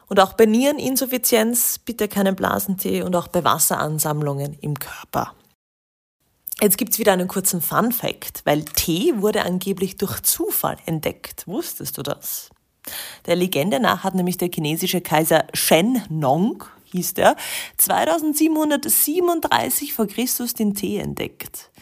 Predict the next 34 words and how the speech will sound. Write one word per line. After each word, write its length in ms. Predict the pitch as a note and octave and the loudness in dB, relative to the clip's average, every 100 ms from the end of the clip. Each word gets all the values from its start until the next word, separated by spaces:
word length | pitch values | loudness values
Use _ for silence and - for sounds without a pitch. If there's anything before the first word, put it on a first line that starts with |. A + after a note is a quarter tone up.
| - - - - | -20 -18 -20 -4
Und 600 | - E3 D#3+ D#3+ D#3 D#3 - - - - - - - - | 4 6 6 4 0 -2 -2 -2 -6 -10 -18 -20 -14 -6
wie 160 | D#3 | -4
passiert 380 | D3+ C#3 D#3+ - | -2 -2 -2 0
das? 140 | C#4 | 0
Natürlich 420 | A#3 F#3+ F#3 G3+ G3+ | 2 2 0 0 -4
durch 220 | A#3+ - | -6 -6
Zufall. 460 | - E3 - A2+ | -8 -4 0 0
Also 220 | - - - | 0 -4 -2
da 60 | |
ist 80 | E3 | 0
anscheinend 400 | F3+ F#3 F3 - | 0 0 -2 -4
ein 120 | F3 | -10
Blatt 360 | - E3+ G3 - | 2 2 2 -2
einer 300 | F3 D#3+ D#3 | -4 -4 -6
Teepflanze 720 | D#3 F3+ - D#3+ D#3+ D3+ G3+ | -10 -10 -4 -2 -2 -4 -6
in 240 | - D#3+ | -6 -8
heißes 360 | C#3 D3+ E3 - | -4 -4 -2 -2
Wasser 300 | - - B3+ | 0 0 0
gefallen 460 | B3 - A3 A#3 - - - - - - | -2 -2 0 -2 -6 -14 -14 -14 -10 4
und 240 | F#3 F#3 | 4 6
er 80 | E3 | 4
hat 100 | E3 | 4
das 100 | E3+ | 0
dann 120 | F#3+ | -2
probiert 400 | D#3+ E3+ F3+ B3 | 0 2 4 4
und 280 | B3 G#3+ - | 4 0 -4
war 120 | D#3 | -6
begeistert 800 | D#3 C#3 B2+ C3 - - - - | -6 -8 -8 -6 -8 -10 -14 -16
davon. 360 | - - - - _ _ _ - - | -16 -14 -16 -18 _ _ _ -20 -6
Eine 180 | E3 D#3 | -2 0
romantische 540 | D3 C3 C#3+ C#3+ - | 0 0 -2 -4 -6
Geschichte, 580 | D3+ - - - - - - | -6 -8 -10 -12 -12 -10 -6
oder? 280 | E3+ G3 - - - | -4 -4 -6 -10 -8
Legendär. 920 | F3 F#3 A#3 B3 A3+ G3+ D#3+ C3+ B2 | -2 0 0 2 2 2 4 4 2